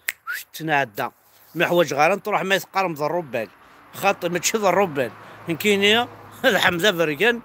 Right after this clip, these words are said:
بوان سي تو. ذايا، إي بي سي تو.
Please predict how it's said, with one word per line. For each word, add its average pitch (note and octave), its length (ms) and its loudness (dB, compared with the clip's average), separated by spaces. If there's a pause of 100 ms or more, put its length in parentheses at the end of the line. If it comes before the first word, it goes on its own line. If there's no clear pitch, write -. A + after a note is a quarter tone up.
(320)
بوان B3 240 4
سي C4+ 200 -4
تو. G3+ 320 -6 (280)
ذايا، G#3+ 420 2 (280)
إي D4+ 180 -2
بي C4+ 100 0
سي B3+ 220 0
تو. F3 220 -8